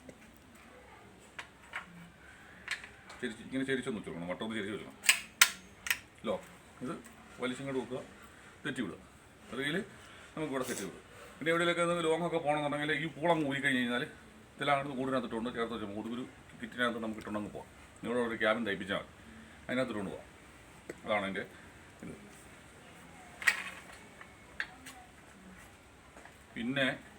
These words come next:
ഇപ്പം ഇത് കണ്ടോ, ഇത് ഞാൻ പറഞ്ഞ മറ്റേ തോട്ട തോക്കിൻ്റെ ആ ഒരു മോഡലാണിത്. പിന്നെ ഞാൻ വേറെ ഒരെണ്ണം കൂടെ ഇരിപ്പുണ്ട്. ഞാൻ നേരത്തെ വീഡിയോ ചെയ്തിട്ടുണ്ട്, just ഒന്ന് കാണിച്ചേക്കാം. ഉം. ഇത് കണ്ടോ, ഇത് നമ്മുടെ സാധാരണ നാടൻ തോക്കിൻ്റെ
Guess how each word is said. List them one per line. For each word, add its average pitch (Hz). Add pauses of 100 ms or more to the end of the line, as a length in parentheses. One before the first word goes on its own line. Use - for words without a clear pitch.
(720)
ഇപ്പം 151 (3750)
ഇത് 196
കണ്ടോ, 147
ഇത് 135 (240)
ഞാൻ 175
പറഞ്ഞ 180
മറ്റേ 175
തോട്ട 165 (100)
തോക്കിൻ്റെ 170 (180)
ആ 151
ഒരു 160 (160)
മോഡലാണിത്. 135 (420)
പിന്നെ 131
ഞാൻ 131 (280)
വേറെ 147
ഒരെണ്ണം 165
കൂടെ 156
ഇരിപ്പുണ്ട്. 135
ഞാൻ 117
നേരത്തെ 120
വീഡിയോ 147
ചെയ്തിട്ടുണ്ട്, 110
just 113
ഒന്ന് 127
കാണിച്ചേക്കാം. 131 (100)
ഉം. 135 (1120)
ഇത് -
കണ്ടോ, 87 (380)
ഇത് 107
നമ്മുടെ 143 (160)
സാധാരണ 135
നാടൻ 131
തോക്കിൻ്റെ 131